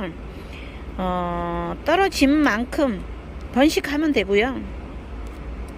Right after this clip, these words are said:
네, 또 새로운 분들이, 새로운 신규 분들이 많이 들어와요. 초보님들도 지금 국민이 하시는 분들도 막,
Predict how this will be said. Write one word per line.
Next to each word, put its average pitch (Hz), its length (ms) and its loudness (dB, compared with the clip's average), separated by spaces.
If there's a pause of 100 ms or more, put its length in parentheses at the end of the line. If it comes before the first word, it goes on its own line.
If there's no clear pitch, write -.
(580)
네, 185 240 2
또 202 100 4
새로운 403 420 2
분들이, 269 760 2
새로운 381 400 0
신규 370 340 0
분들이 349 320 -2
많이 240 320 -2
들어와요. 208 840 -2 (500)
초보님들도 339 760 2
지금 214 240 -4
국민이 302 400 6
하시는 285 360 2
분들도 233 380 -2
막, 202 180 -4